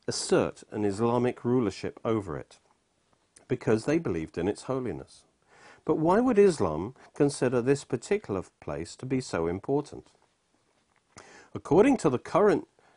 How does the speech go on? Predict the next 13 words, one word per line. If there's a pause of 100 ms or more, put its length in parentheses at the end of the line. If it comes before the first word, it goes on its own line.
(340)
Muslim
tradition,
the
dome
was
built
to
mark
the
place
of
Muhammad's
ascension